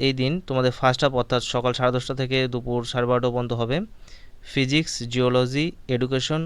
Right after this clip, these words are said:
ওমেন স্টাডিজ, পলিটিক্যাল সায়েন্স এবং ডিফেন্স স্টাডিজ। এরপরে দেখে নাও তোমাদের যে জিই টু অর্থাৎ জেনারিক ইলেকটিভ, এই পেপারের পরীক্ষাটি হবে তোমাদের এক সাত দু হাজার চব্বিশ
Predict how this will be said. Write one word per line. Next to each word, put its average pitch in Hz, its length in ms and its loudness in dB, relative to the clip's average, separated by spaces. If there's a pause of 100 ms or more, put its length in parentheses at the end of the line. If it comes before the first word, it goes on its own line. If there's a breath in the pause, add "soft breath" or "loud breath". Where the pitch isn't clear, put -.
ওমেন 135 220 -2
স্টাডিজ, 131 480 0 (220)
পলিটিক্যাল 131 380 2 (100)
সায়েন্স 151 240 -2 (160)
এবং 120 140 0 (160)
ডিফেন্স 143 340 -2
স্টাডিজ। 113 380 -2 (840 soft breath)
এরপরে 139 240 2
দেখে 131 180 2
নাও 139 100 2 (100)
তোমাদের 127 300 2 (100)
যে 123 100 4 (320)
জিই 143 320 -2 (120)
টু 131 100 -2 (340)
অর্থাৎ 123 360 0 (260)
জেনারিক 135 420 2 (300)
ইলেকটিভ, 127 360 0 (160)
এই 131 100 2
পেপারের 135 340 0
পরীক্ষাটি 127 420 -2 (120)
হবে 120 240 0
তোমাদের 117 320 0 (1400 soft breath)
এক - 100 0 (180)
সাত 135 220 4 (380)
দু 131 60 2 (100)
হাজার 143 260 4 (460)
চব্বিশ 123 280 0